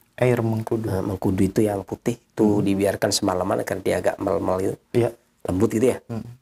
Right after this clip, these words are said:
Speaker 2: Peras, ambil airnya,
Speaker 1: Hmm.
Speaker 2: kemudian digunakan buat kumur.
Speaker 1: Kumur.
Speaker 2: Nah, ini juga, eh, efektif. Kalau nanti ada pertanyaan, bagaimana? Setelah kumur ditelan apa?
Speaker 1: Hmm. <laughs>
Speaker 2: Dikeluarin. Ah, itu
Speaker 1: Dikeluarin.
Speaker 2: tergantung tega nggak tega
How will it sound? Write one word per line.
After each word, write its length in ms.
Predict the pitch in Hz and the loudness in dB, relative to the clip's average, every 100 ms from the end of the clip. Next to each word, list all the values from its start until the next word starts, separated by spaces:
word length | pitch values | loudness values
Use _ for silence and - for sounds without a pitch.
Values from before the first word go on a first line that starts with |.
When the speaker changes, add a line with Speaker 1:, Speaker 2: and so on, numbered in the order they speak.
| _ | _
Speaker 2:
Peras, 300 | - 110 - | -4 -2 -2
ambil 240 | 98 95 | -4 -4
airnya, 400 | 90 95 92 135 - | -2 -2 0 -2 -4
Speaker 1:
Hmm. 300 | 127 127 127 _ _ - | -8 -8 -10 _ _ -6
Speaker 2:
kemudian 300 | 101 98 107 | 0 2 2
digunakan 320 | 101 95 117 | 0 0 0
buat 180 | 107 - | 0 0
kumur. 340 | 117 113 - | 4 4 2
Speaker 1:
Kumur. 380 | - 120 113 107 - | -6 -8 -8 -12 -16
Speaker 2:
Nah, 140 | - _ _ - | -20 _ _ -4
ini 120 | 104 | -2
juga, 360 | 104 95 87 - _ _ _ _ _ _ _ _ | 0 -2 -4 -8 _ _ _ _ _ _ _ _
eh, 420 | - 50 50 - - | -2 0 0 -2 -4
efektif. 540 | - - 95 101 - _ _ | -6 -6 -4 -4 -4 _ _
Kalau 220 | 101 98 | -4 -2
nanti 240 | 95 98 | 0 0
ada 100 | 104 | 0
pertanyaan, 460 | 101 95 92 104 101 | 0 -2 -2 -2 0
bagaimana? 420 | 98 113 151 120 - _ | 2 2 2 -2 -10 _
Setelah 320 | - - 113 | -4 0 0
kumur 260 | 107 120 180 | 2 0 0
ditelan 480 | 117 - 104 131 185 | 0 -2 -2 -2 -4
apa? 300 | - 139 - _ | -10 -14 -16 _
Speaker 1:
Hmm. 300 | 123 117 110 - | -4 -2 -4 -2
<laughs> 400 | 160 - 139 - | -2 -2 -6 -2
Speaker 2:
Dikeluarin. 1300 | 113 - - - 151 - - - - 107 110 127 107 - | 0 2 2 0 -6 -8 -12 -12 -4 0 0 0 -4 -8
Ah, 160 | 82 | -10
itu 120 | 85 110 | -4 0
Speaker 1:
Dikeluarin. 240 | 113 113 | 0 -2
Speaker 2:
tergantung 440 | 101 95 90 95 92 | -6 -4 -4 -6 0
tega 260 | 104 101 | 0 2
nggak 180 | 101 95 | 0 0
tega 200 | 131 131 | 2 6